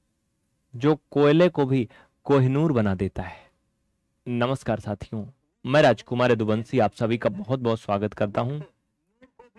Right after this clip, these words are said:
आपके अपने परिवार पीवीआर स्टडी में। उम्मीद है कि आप सभी अच्छे होंगे और आपकी पढ़ाई लिखाई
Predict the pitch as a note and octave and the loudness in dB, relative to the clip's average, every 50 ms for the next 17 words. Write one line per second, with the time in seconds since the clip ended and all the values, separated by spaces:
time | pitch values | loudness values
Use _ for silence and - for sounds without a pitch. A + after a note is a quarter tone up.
0 | - _ _ _ _ _ _ - C3+ - - - B2+ A#2+ - A#2 A#2 A2+ G2+ - | -20 _ _ _ _ _ _ -2 -2 -2 0 2 2 2 2 0 -4 -4 -2 0
1 | A2 G#2 G2+ G2 G#2 G2+ G2 G2 A2 - _ _ _ _ _ _ _ _ - C3+ | 0 0 0 0 0 0 0 -2 -4 -12 _ _ _ _ _ _ _ _ -2 0
2 | C3 B2 A#2+ A2 G#2 F#2+ G2 - - G#2+ G2+ G2+ G2 F#2+ F#2+ A#2+ C3+ - _ _ | 0 2 2 2 2 0 -2 -6 -8 -8 -8 -6 -8 -8 -10 -12 -16 -20 _ _
3 | _ _ _ _ _ _ _ _ _ _ _ _ _ _ _ _ _ _ _ _ | _ _ _ _ _ _ _ _ _ _ _ _ _ _ _ _ _ _ _ _
4 | _ _ _ _ _ _ _ _ _ _ - F3+ G#3+ B3 C4+ A3+ G#3+ A3+ G#3+ G3+ | _ _ _ _ _ _ _ _ _ _ 0 2 4 4 6 6 6 4 6 6
5 | F3+ D#3+ D3 - - B2+ B2 B2 A#2 G#2+ - - D3+ D3 C#3 C3+ C3+ D3 D#3+ - | 4 4 4 2 0 2 4 4 2 2 0 -2 -2 -2 -2 0 0 -2 -2 -2
6 | - - - C3+ - - B2+ C3+ D3 D3+ D3 - C#3 B2+ - B2 A#2+ A2+ B2 C3+ | -6 -14 -20 -20 -10 -2 0 2 2 2 2 0 -4 -2 0 0 2 2 2 4
7 | D3 C#3+ B2 - A#2 A2 G#2+ A2 G#2+ | 4 2 2 0 0 0 0 0 -2